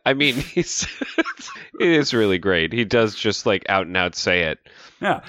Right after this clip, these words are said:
Speaker 2: and Dredd's like, "I'm, I'm coming over there. <laughs> This is ridiculous." <laughs> Um, natu-,
Speaker 1: <laughs> You gotta
Speaker 2: naturally,
Speaker 1: stop
Speaker 2: Bros.
Speaker 1: this.
Speaker 2: Yeah, with Dredd on his way, Bros wishes to get rid of Dredd, just send him as far away as he possibly can, and Dredd is suddenly teleported to a planet on the far edge of the universe.
Speaker 1: <laughs>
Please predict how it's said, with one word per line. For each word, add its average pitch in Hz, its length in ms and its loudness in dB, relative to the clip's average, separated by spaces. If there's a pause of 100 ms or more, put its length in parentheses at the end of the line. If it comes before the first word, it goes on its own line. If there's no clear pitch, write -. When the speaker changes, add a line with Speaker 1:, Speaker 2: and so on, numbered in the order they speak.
(100)
Speaker 2:
and - 160 -4
Dredd's 156 260 -2
like, 120 240 -4
"I'm, 170 240 4
I'm 196 220 4
coming 120 300 -4
over 98 200 -6
there. 98 300 -4
<laughs> - 60 -14
This 160 120 -2
is 139 60 -6
ridiculous." - 840 -6
<laughs> - 20 -20
Um, - 360 -6 (280)
natu-, - 340 -4
Speaker 1:
<laughs> - 40 -10
You 208 80 0
gotta 196 420 -2 (160)
Speaker 2:
naturally, 190 600 4
Speaker 1:
stop 185 180 2
Speaker 2:
Bros. 170 460 4
Speaker 1:
this. - 40 -20 (260)
Speaker 2:
Yeah, 156 200 2
with 120 160 -4
Dredd 226 260 6
on 185 80 4
his 143 160 -2
way, 165 220 4
Bros 147 320 2
wishes 143 280 -2
to 123 80 -8
get 143 320 0
rid 131 380 0
of 135 140 2
Dredd, 127 360 -2
just 135 200 -6
send 160 140 2
him 151 80 -2
as 131 120 -6
far 147 260 2
away 143 220 0
as 131 80 -4
he 131 80 -10
possibly 127 460 -4
can, 185 420 -4 (220)
and 165 160 0
Dredd 151 220 4
is - 180 0
suddenly 143 380 -2 (220)
teleported 165 720 0
to 160 100 -2
a 139 60 2
planet 143 400 -4
on 131 100 -6
the 123 80 -4
far 139 380 0
edge 135 240 -2
of 127 40 -10
the 131 80 -4
universe. 160 540 2
Speaker 1:
<laughs> - 40 -2